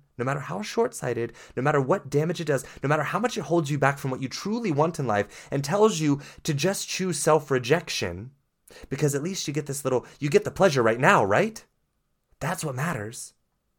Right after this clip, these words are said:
It will, your biology will convince you to seek out just enough pleasure that you won't just let yourself die, but then will convince you that anything further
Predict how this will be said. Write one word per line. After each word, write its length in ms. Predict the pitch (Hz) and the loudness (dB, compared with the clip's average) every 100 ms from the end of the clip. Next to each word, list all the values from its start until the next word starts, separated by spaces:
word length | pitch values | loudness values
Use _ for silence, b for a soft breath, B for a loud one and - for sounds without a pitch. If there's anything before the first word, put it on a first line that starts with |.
| _ | _
It 200 | 170 208 | 4 6
will, 340 | 190 220 214 B B B | 8 8 8 B B B
your 220 | - 165 226 | 6 10 10
biology 680 | 214 175 160 175 131 98 95 - _ _ _ _ - | 10 8 6 4 2 -4 -8 -16 _ _ _ _ 0
will 120 | 147 | 2
convince 420 | 170 147 160 156 | 4 4 2 2
you 60 | 127 | -4
to 80 | |
seek 200 | 117 165 | -4 -4
out 180 | 156 139 | -2 -2
just 360 | 117 165 - - | 2 0 0 -4
enough 280 | 214 202 - | -4 -4 -8
pleasure 560 | - 143 104 87 120 - _ _ _ _ _ | -4 -2 -2 -6 -6 -14 _ _ _ _ _
that 100 | 139 | -6
you 160 | 143 151 | -2 2
won't 240 | 165 220 | 4 4
just 220 | 220 190 | 2 -2
let 180 | 143 139 | -2 -2
yourself 400 | 131 - 117 101 | -4 -4 -4 -4
die, 360 | 107 104 - - - _ _ _ _ | -6 -6 -10 -18 -20 _ _ _ _
but 140 | 131 | 2
then 200 | 135 190 | 6 8
will 120 | 208 190 | 8 6
convince 560 | 147 135 196 226 - | 4 4 4 4 -2
you 340 | 107 85 107 143 _ - | -4 -4 -6 -12 _ 0
that 100 | 127 | 4
anything 460 | 165 214 214 185 | 6 4 2 0
further 680 | 156 - 123 123 92 87 120 | 0 2 4 6 2 -4 -8